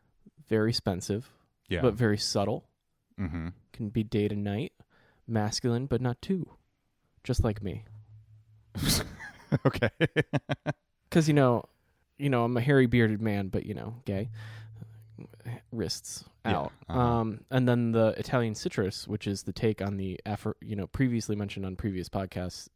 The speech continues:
Speaker 1: Acqua di Parma,
Speaker 2: Right.
Speaker 1: but with a little less floral. It's a little more spicy.
Speaker 2: Oh, okay, okay. Which one are you leaning towards at this point?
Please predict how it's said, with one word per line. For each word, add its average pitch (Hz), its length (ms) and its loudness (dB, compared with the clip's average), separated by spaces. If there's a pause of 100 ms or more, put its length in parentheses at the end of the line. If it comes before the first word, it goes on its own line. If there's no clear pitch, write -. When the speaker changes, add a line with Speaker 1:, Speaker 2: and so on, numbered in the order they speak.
(100)
Speaker 1:
Acqua 98 240 -6
di 87 60 -12
Parma, 113 580 0
Speaker 2:
Right. 80 260 -2 (340)
Speaker 1:
but 113 180 2
with - 300 -4
a - 80 -4
little 113 340 4
less 107 300 -2
floral. 98 640 -4 (240)
It's 113 160 -6
a 117 40 2
little 107 160 2
more 101 200 -2
spicy. - 560 -4 (580)
Speaker 2:
Oh, 165 200 -2
okay, 104 340 -4
okay. 90 240 -4
Which 117 200 4
one 120 100 8
are 107 40 6
you 95 120 4
leaning 92 260 4
towards 73 280 -2
at 73 80 -6
this - 160 -12
point? 73 240 -8